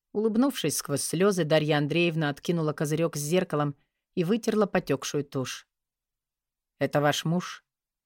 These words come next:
«Нет, точнее, не совсем. Мы съехались недавно, но он оказался не таким, как я представляла».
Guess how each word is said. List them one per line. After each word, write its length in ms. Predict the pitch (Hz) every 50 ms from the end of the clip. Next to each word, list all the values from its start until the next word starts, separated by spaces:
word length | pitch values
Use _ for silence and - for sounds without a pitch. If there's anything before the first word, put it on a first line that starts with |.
| _ _ _ _ _ _
«Нет, 580 | 233 262 269 269 254 247 233 196 170 - - - _
точнее, 360 | - 247 247 - - 269 262 262
не 100 | 262 262
совсем. 500 | - - 262 - - - 233 202 175 - _ _ _ _ -
Мы 260 | 233 269 269 262 254
съехались 580 | 254 - 262 311 339 - - 220 202 185 - -
недавно, 560 | 233 240 226 220 240 233 190 185 185 165 156 _ _ _ _ _ _ _ _ -
но 120 | 254 262 262
он 100 | 254 247
оказался 460 | 233 233 226 214 240 233 226 - 233
не 100 | 233 233
таким, 320 | 226 233 233 - 302 285
как 180 | 254 175 160 -
я 100 | 190 170
представляла». 800 | - - 180 - - - - 220 214 226 208 180 165 160 160